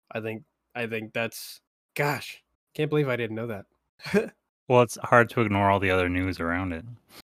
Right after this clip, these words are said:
Speaker 1: I knew that they were, they were doing their own hardware. I did not realize that the Oculus, the, the new Oculus project had been renamed Meta Quest. I didn't know that that was,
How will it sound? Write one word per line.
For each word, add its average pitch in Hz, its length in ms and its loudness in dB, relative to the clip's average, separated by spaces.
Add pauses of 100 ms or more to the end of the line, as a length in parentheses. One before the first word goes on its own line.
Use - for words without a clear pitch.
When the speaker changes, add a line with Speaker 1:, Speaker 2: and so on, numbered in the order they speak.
(220)
Speaker 1:
I 139 140 2
knew 165 340 2
that 156 200 2
they 135 160 4
were, 127 240 -2 (220)
they 139 100 0
were 123 140 -4
doing 131 220 0
their 123 220 0
own 123 140 0
hardware. 120 420 -2
I 113 120 -2
did 135 180 -4
not 135 280 -2
realize 127 560 0
that 113 140 -8 (360)
the 120 160 -4
Oculus, 131 840 -4 (400)
the, 123 180 -4 (120)
the 123 100 -2
new 123 220 0
Oculus 120 500 0
project 117 480 -6
had 110 140 -8
been 113 180 -4
renamed 113 680 -8 (260)
Meta 117 340 -2
Quest. 113 480 -6
I 101 80 -10
didn't 107 280 -12
know 110 220 -6
that 104 180 -12
that 101 180 -12
was, 101 320 -14